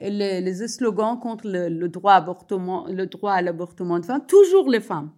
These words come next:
toujours la sexualité, toujours la question des droits sexuels qui sont au centre de ces mouvements idéologico-religieux. Donc en Iran, ce qui se joue, c'est un combat contre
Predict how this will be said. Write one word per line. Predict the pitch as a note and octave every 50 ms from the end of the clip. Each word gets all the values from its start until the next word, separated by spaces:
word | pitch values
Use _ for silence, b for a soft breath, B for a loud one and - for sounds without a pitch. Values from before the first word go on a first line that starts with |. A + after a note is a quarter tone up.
| _ _ _ _ _ _ _ _
toujours | - D#4+ E4 D4+ E4+ F4+ C#4+ D4
la | B3 A3+
sexualité, | A3+ - B3+ A#3+ - - A#3 F#3+ F3 F3+ F#3 - B3 B3 C#4+ D4+ D4 b b b b b b b _ _
toujours | - - E4+ F4+ F4+ D#4+ E4+ F#4 D4 C#4
la | B3+ B3
question | B3 C4 B3 B3+ - C4 B3+
des | B3 G#3+ G#3
droits | F#3 F#3 - F#3+ F#3
sexuels | F#3+ - G#3 F#3+ - - - G#3+ A3 B3+ B3+
qui | B3+ A3+
sont | - - A#3 A3+
au | - G#3
centre | G3+ G3+ - B3+ B3+ C4 B3+ - - F#3+
de | G3
ces | F#3+ - G#3+
mouvements | G3 G3 G3 F#3+ F3+ G#3+ G#3+ A#3
idéologico-religieux. | - A#3 G3+ G#3 A3 G#3+ G3+ G3 F#3+ E3 D#3+ F3 - - A#3 A3 G#3 G3+ F#3 F3+ E3+ D#3+ D#3 D#3 D3+ D3 - - _ _ _ _ _ _ _ _ _ _ - _ _ _ _ _
Donc | - C4+ D4+ D4+ E4
en | E4 D#4 C#4
Iran, | D4 D4+ - C#4+ D#4 D#4+ D4+
ce | D4+ - C4+
qui | B3+ - A#3+
se | G#3 - - B3 A#3+
joue, | G#3+ G3+ A3 B3+ B3+ A#3+ - - - - - _ _ _ _ _ _ _ _ _
c'est | _ - - - - D#4+ D#4 D#4 C#4+ A3+ - - - - _ _ _ _ _ _ _ _ _ _ _ _ _ _ _ _ _ _ _ _ _ -
un | G#3+ A3+
combat | A3+ - - F4 F4 E4+ D#4+ C#4+ C#4 B3+ G#3+ F#3+ F#3 - - _ _ -
contre | - E4 F4+ F#4+ F4+ D#4 - - - - -